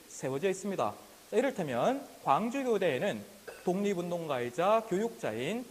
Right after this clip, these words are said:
학산 윤윤기 선생의 흉상과 함께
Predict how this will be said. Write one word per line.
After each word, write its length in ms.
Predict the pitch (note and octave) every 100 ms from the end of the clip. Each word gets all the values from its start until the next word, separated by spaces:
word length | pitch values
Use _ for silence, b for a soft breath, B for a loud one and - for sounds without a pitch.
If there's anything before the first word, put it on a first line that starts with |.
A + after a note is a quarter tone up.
| - -
학산 680 | B3+ - - B3+ B3 A3+
윤윤기 600 | F3+ G#3+ A3 A3+ A3 A3+
선생의 640 | G#3+ F3 E3+ D#3 G3 B3 A#3+
흉상과 460 | - G#3 F#3+ E3+ D3
함께 520 | A#2 - D3+ G3+ B3